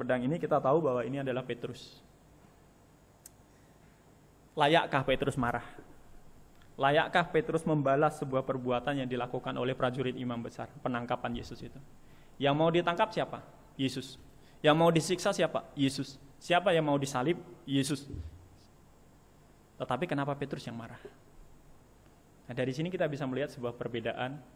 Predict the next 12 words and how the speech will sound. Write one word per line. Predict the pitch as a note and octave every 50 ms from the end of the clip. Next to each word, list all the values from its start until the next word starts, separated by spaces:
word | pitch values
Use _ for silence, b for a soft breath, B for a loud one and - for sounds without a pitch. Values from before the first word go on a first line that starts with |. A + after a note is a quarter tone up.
| -
dua | C3+ A#2+ A#2+ A#2
respon | A2+ A#2+ A#2 - - - B2+ B2+
yang | A#2+ A#2 A#2+
berbeda | A#2 A#2 G#2+ A2+ A2 G#2+ B2 B2+ C3+ - B B B B B B -
antara | - B2+ A#2+ B2 A#2 A2+ A2+
Petrus | - - A#2 A2+ - C#3+ D3 -
dan | - A2+ A2+
Yesus. | A2+ A2+ A2+ A2+ - - - - - - - - - - - - - - - - - - - - - - - - - - - - - - - - - - - - - - - - - - - - - - - - - - - - -
Petrus | - D3+ C#3+ F3+ F3 E3
masih | - C#3+ C#3 C3+ - - C#3+ B2+ A2+ - - -
menggunakan, | B2+ B2 A#2+ A#2 A#2+ A#2 A2+ A2+ A2+ - B2+ B2+ C3 C3+ C#3+ D#3 - - - - - - - - - - - - -
<clears throat> | -